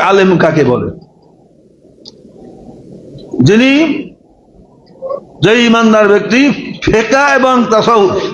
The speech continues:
উভয় আলেমের অধিক হয়েছেন, তাকে শরিয়াতে কি বলে? আলেম। এজাহার কেতাবের জন্য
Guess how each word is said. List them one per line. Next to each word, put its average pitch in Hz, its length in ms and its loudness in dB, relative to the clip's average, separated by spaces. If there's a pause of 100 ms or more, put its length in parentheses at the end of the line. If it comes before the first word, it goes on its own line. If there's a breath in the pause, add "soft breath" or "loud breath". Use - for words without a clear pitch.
(1600 loud breath)
উভয় 226 360 4
আলেমের 277 360 2
অধিক 233 280 0
হয়েছেন, 240 400 2 (140)
তাকে 208 280 0 (140)
শরিয়াতে 214 480 0
কি 226 160 0
বলে? 226 260 2 (1400)
আলেম। 196 260 0
এজাহার 175 320 2
কেতাবের 151 260 0
জন্য 131 180 0